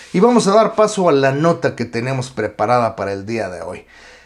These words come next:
Eh, esta salió el día trece del, eh, eh, el día trece de julio del dos mil veintidós. Eh, apenas la saco porque, eh, se presentaron otras cuestiones como el oficio del sexto aniversario,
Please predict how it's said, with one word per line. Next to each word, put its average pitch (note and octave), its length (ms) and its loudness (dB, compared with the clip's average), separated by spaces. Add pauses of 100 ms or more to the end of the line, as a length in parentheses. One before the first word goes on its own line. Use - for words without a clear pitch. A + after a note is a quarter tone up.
(180)
Eh, C#3 260 4
esta F#3+ 240 2
salió F#3+ 420 6
el F3+ 100 4
día G3+ 260 0
trece F#3+ 400 0
del, C3+ 380 0
eh, G#2+ 40 -2
eh, A#2 520 -2
el C3 140 -6
día G3 220 2
trece G3 300 2
de D3+ 100 2
julio E3+ 440 0
del C3 200 0
dos C3 180 -2
mil E3 200 -2
veintidós. E3+ 720 -2 (400)
Eh, B2+ 260 -4
apenas G#3+ 420 2
la F3 100 -2
saco F3+ 420 -6
porque, C#3+ 520 2
eh, B2+ 380 2
se C3+ 160 -6
presentaron D3+ 640 -2
otras E3+ 260 -4
cuestiones D#3+ 500 -2
como A#2 320 -4
el G#2+ 160 -2
oficio A#2+ 540 -4
del G#2 160 -4
sexto C3 300 -6
aniversario, E3 800 0